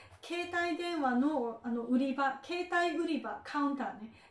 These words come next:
携帯売り場でいろいろな携帯電話を見ながら、店員さんと会話していきます。で、自分で欲しい携帯電話とか、希望とか、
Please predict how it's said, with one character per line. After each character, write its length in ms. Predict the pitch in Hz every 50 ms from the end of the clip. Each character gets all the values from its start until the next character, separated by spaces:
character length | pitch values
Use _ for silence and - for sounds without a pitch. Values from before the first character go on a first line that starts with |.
| _ -
携 180 | - 320 311 320
帯 240 | 320 320 320 320 311
売 20 | 294
り 60 | 285 247
場 140 | 233 233
で 220 | 233 302 330 302 254
い 100 | 254 254
ろ 140 | 269 277 285
い 60 | 285
ろ 120 | 294 285
な 180 | 285 294 294 294
携 220 | - 294 294 285 -
帯 200 | 294 294 294 262
電 200 | 311 311 311 294
話 160 | 277 254 233
を 80 | 240 233
見 180 | 220 233 254
な 160 | 269 294 294 262
が 120 | 262 254
ら、 280 | 277 302 311 285 - - - - - - _ -
店 340 | - 320 339 339 339 339 339
員 60 | 339
さ 180 | 339 339 330 320
ん 120 | 330 330
と 200 | - 392 381 -
会 300 | - - 277 262 254 247
話 120 | 240 240
し 120 | 240 - -
て 100 | 254 240
い 80 | 226
き 100 | - 240
ま 180 | 226 214 220 247
す。 80 | 226 - - - - - - -
で、 80 | - 285
自 200 | 233 - 277 269
分 260 | 254 302 311 311 320
で 80 | 349 403 392 294 285
欲 100 | 302 294
し 240 | - - 320 294
い 60 | - -
携 200 | 269 247 240 -
帯 200 | 262 247 240 226
電 200 | 240 254 240 233
話 100 | 214 208
と 100 | 208 -
か、 160 | 220 - 214 214 -
希 140 | - - 277
望 240 | 226 302 294 294 294
と 160 | 294 320 -
か、 300 | - - 254 254 233 -